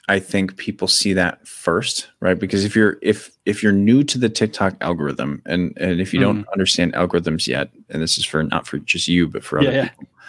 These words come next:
Speaker 1: um, the algorithm gives you what most people like, right?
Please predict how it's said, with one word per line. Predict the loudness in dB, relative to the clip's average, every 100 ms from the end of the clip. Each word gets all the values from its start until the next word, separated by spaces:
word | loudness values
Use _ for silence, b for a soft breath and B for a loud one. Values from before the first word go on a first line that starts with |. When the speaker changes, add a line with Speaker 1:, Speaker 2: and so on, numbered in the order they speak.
| B B B 0
Speaker 1:
um, | 2 2 0 -4 -10 _ _ _ _ _ _
the | -4 0
algorithm | 2 2 4 4 6 2 2
gives | 0 0 0
you | 0
what | 0 -2 -4
most | -4 -4 -10
people | -10 -10 -8 -8
like, | -8 -10 -16 -20 _ _ _ _ _ _
right? | -2 -2